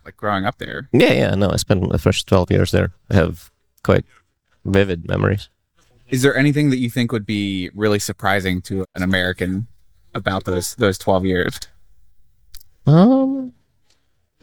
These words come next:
Speaker 2: sure. I, I started learning English when I was eight in second grade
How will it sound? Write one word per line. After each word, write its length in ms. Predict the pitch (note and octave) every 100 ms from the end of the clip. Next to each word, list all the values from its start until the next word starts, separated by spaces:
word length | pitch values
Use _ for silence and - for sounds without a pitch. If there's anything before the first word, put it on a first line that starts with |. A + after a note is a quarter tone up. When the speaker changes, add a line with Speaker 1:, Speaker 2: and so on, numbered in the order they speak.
| _ _ _ _ _ _ _ _ - - -
Speaker 2:
sure. 380 | - E3+ F#2+ -
I, 240 | G#2 A#2 - _ _ _ _ -
I 60 |
started 540 | - - B2+ A#2+ F#2 -
learning 340 | G2 A2+ G2 -
English 420 | B2+ G#2 - -
when 120 | F2+
I 80 | F2+
was 240 | E2+ E2 -
eight 260 | A2 - - - - -
in 260 | - F#2+ F2+
second 460 | - A2+ - E2+ -
grade 420 | G2 G#2 -